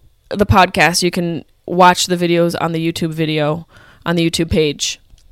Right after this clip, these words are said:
if you wanna see those, if you're listening to just the audio version of this podcast. But I decided to listen to videos, and, and we laughed, and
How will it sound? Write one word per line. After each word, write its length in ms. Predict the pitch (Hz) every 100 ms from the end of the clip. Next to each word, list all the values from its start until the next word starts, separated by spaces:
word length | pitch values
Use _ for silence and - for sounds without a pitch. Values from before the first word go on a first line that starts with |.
| - -
if 140 | 175
you 80 | 175
wanna 200 | 156 156
see 160 | 170
those, 440 | 165 147 156 - - _ _ _ - _ _ -
if 100 | 202
you're 100 | 175
listening 320 | 165 175 170
to 80 | 165
just 200 | 170 170
the 140 | 170 -
audio 320 | 165 165 156
version 320 | 160 160 156
of 80 | 147
this 140 | 160
podcast. 600 | - 147 - 156 185 - - - - - - - -
But 80 | 208
I 80 | 220
decided 380 | 269 311 320 311
to 80 |
listen 260 | 311 320 302
to 60 | 269
videos, 420 | 294 320 294 254
and, 180 | 226 -
and 120 | 240
we 80 | 262
laughed, 760 | 240 220 277 185 175 - - -
and 320 | 214 214